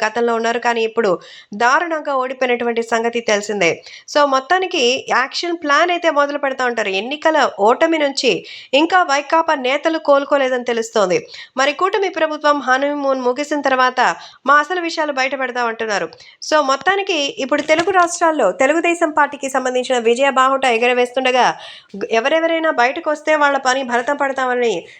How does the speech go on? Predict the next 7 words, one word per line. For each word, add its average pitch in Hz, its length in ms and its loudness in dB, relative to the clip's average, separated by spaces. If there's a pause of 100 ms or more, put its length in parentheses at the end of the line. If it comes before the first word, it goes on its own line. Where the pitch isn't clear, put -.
(180)
వైసీపీకి 285 560 -2
సంబంధించి 262 440 -4
వార్నింగ్లు 240 460 0
ఇస్తున్నారు. 208 420 -2 (380)
ఈ 277 100 4
నేపథ్యంలో 311 600 0 (640)
ఏంది 285 300 0